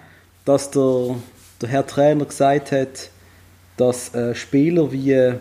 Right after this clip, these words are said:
Kalulu und auch Oberlin keine Zukunft mehr werden haben im F C B. Hat nicht genau so gesagt, er hat's anders gesagt, er hat gesagt, dass wir zukünftig so sein, irgendwie,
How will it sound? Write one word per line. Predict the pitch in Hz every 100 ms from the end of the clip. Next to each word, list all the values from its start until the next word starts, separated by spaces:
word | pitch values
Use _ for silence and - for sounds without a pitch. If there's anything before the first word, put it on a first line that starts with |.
| - - - - - -
Kalulu | - 123 131 170 190 202 -
und | 151 139
auch | 123
Oberlin | 127 151 156 156 160 175 180 - - -
keine | 127 160
Zukunft | - 170 165 160
mehr | 160
werden | 151 147 139
haben | 139 127
im | 143
F | 160
C | 175
B. | 143 - - - - - - _ _ _ _ _ - _ _ -
Hat | 156 165
nicht | 196
genau | 180 165 185
so | 180
gesagt, | 170 135
er | 143
hat's | 151
anders | 156 185
gesagt, | - 170 165
er | 139
hat | 131
gesagt, | - 143 160 -
dass | 151 147 135
wir | 147
zukünftig | 143 151 160 151 - -
so |
sein, | 131 135
irgendwie, | 135 131 123 127